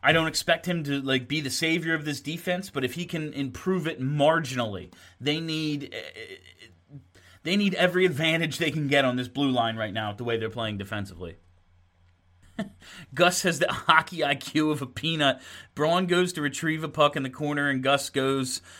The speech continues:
from the front of the net to the half boards for a breakout pass. You're a defenseman, protect the net. Yeah, he made, there were a couple of, I don't know if they're communication issues or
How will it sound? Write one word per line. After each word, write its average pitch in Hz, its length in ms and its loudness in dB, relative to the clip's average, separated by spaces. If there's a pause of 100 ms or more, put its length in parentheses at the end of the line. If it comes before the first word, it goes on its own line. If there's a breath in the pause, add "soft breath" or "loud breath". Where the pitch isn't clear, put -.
(100)
from 143 220 -4
the 127 80 -2
front 156 300 -2
of 151 100 -2
the 147 60 -2
net 139 360 0
to 143 100 -6
the 127 200 4
half 131 340 2
boards 127 360 0
for 120 160 -4
a 110 40 -4
breakout 123 520 0
pass. 120 420 0
You're 147 120 -2
a 139 40 -6
defenseman, 135 640 -2
protect - 460 -4
the 135 160 -6
net. 127 320 0 (360 loud breath)
Yeah, 240 220 0
he 202 220 2
made, 294 260 0
there 311 160 -2
were 339 60 4
a 277 80 2
couple 180 480 4
of, 135 280 0
I 170 120 2
don't 180 140 2
know 160 100 2
if 151 100 -4
they're 151 180 -2
communication 190 920 -2
issues 247 560 -2
or 127 260 0